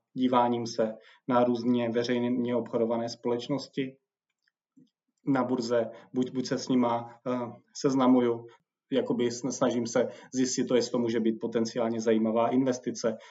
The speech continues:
Pokud si odpovím, že jo, tak, ehm, tak se pustím do nějakého detailnějšího studia a detailnější studium může trvat dny, může trvat týdny, eh,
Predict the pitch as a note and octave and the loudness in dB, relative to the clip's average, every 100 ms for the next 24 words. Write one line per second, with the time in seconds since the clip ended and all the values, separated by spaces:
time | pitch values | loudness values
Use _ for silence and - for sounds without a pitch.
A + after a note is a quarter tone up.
0 | - C3+ A#2+ A#2+ B2+ A#2 B2 A2+ A2 B2+ | -4 -2 0 -2 -2 -2 0 0 2 4
1 | C3+ C3+ C3+ - A2+ - - A2+ A2 A2 | 6 4 2 0 -2 -2 -4 -2 -2 -4
2 | - _ _ _ _ - A2 A#2+ A#2 A2+ | -8 _ _ _ _ -12 -6 -6 -6 -8
3 | A2+ A#2 A2+ A2+ A2 A2+ A2+ A2+ A#2+ A#2+ | -6 -2 0 0 -2 0 0 0 -4 -2
4 | A#2+ A#2 A#2 A2+ A#2 A2+ A2 - - - | 0 2 0 -2 0 0 -2 -8 -16 -4
5 | - C#3 C3+ A2+ A2+ - - G2 - A2 | 2 6 8 8 6 0 -10 -10 -4 -4
6 | G#2+ B2 A#2+ B2 A#2+ A2+ A#2 A2 - A2+ | -4 0 2 4 2 2 -4 -6 -4 2
7 | A2 G#2+ A2 - - A2+ A2+ A2+ A2 G#2+ | 2 4 0 -2 -4 -2 -2 0 0 0
8 | A#2 B2 A#2 A2+ G#2+ G#2+ G#2+ - C3 A#2+ | 2 2 0 -6 -6 -6 -6 -2 0 2
9 | G#2+ - _ - - A2 | 0 -4 _ -20 -4 -4